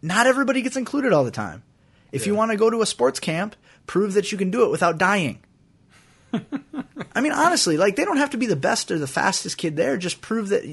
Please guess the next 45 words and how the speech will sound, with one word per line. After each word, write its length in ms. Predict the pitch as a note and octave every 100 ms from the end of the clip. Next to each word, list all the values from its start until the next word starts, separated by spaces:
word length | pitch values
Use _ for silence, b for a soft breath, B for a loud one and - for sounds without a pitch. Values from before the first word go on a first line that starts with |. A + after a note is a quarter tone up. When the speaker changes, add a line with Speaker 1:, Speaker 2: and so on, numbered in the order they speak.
| C3+ -
Speaker 1:
it's 160 | C#3
not 220 | F3 F3
gonna 140 | E3 C#3
kill 280 | - A3+ C4
you 140 | D#3+
to 80 | A2+
go. 420 | F2+ A#3+ D#4 - _ _
Speaker 2:
Yeah. 240 | A#2+ G2+ G2+ b b b -
Speaker 1:
You 80 | D#3+
know, 160 | E3
and 120 | D#3+
so 120 | C3 D3+
people 260 | E3+ D#3+
are 60 | B2+
jumping, 300 | C#3 C3 C3
"You're 140 | G#3
supposed, 360 | - A3+ G#3 - B B
you're 100 | G#3
supposed 320 | A#3 C#4 B3+ -
to 60 |
be 120 | G3
inclusionary 600 | A3 G3 A#3 G#3+ G#3 G3+
for 140 | F#3+ G3+
kids, 400 | - G#3+ G3 F3+
and 80 | G3+
you're 80 | A3+
supposed 300 | - A#3 G#3+
to 60 |
teach 340 | F#3 A3+ G3 -
them 320 | G#3+ G3+ G3
healthy 420 | F#3+ G#3+ G#3 G#3
living." 400 | G#3 G#3+ G3+ E3
Yeah, 220 | G#3 G#3+
they 160 | E3+ F3
are 100 | G#3+
teaching 300 | G#3+ F3+ C#3+
them 60 |
healthy, 260 | B2 B2 A#2
healthy 260 | B2 A#2 A2
living. 340 | G#2 F#2 - - b b b
That 280 | B2+ - -
sometimes 600 | - - F#3 F#3 G#3+ G#3
in 80 | A3
your 100 | A3+
life, 260 | E3+ C#3+